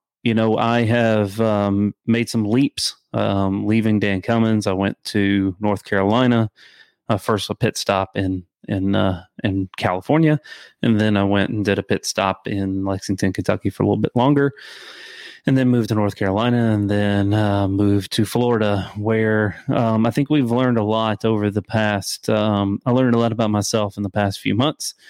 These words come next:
Um, you know, I think a lot of times we, we take a little bit more time than, than needed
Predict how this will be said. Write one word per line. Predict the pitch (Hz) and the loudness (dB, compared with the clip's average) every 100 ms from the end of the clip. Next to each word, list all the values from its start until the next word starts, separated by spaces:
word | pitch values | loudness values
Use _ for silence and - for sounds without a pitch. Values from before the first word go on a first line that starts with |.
| - - _ - | -20 -20 _ -6
Um, | 113 107 104 104 101 95 - _ _ _ _ _ _ - | -2 0 0 0 0 -2 -8 _ _ _ _ _ _ -2
you | 113 | 0
know, | 107 | 2
I | 104 | 0
think | 110 117 | -2 0
a | 113 | 0
lot | 113 | 0
of | 113 | -2
times | - 117 110 104 101 | -2 0 0 0 0
we, | 110 104 104 | 2 2 0
we | 107 | -2
take | - 113 110 | -2 -2 0
a | |
little | 113 127 | 0 0
bit | 120 110 | 0 0
more | 107 104 | 0 -2
time | - 117 110 104 101 | -2 -2 0 0 0
than, | 104 101 98 98 | 0 0 0 0
than | 101 95 98 | 0 -2 0
needed | 117 117 110 - | 0 0 -2 -6